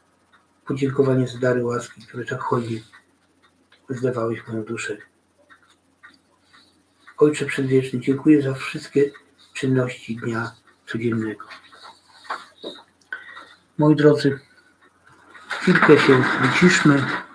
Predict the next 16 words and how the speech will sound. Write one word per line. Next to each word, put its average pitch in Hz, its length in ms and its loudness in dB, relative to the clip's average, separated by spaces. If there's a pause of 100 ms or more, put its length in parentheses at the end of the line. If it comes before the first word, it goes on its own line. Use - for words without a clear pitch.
(640)
podsumujmy 160 580 6
ten 135 160 4 (160)
dzisiejszy, 131 520 2 (560)
ten 143 80 0
dzisiejszy 135 600 0
dzień. 131 240 4 (1800)
Zapewne 180 340 4
był 175 240 8
trudny, 170 460 2 (240)
to, - 80 -6
to, 165 680 -2
to 156 140 -10
nie 165 100 4
ulega 151 260 0
wątpliwości, 147 840 -2 (320)
ale 139 340 -2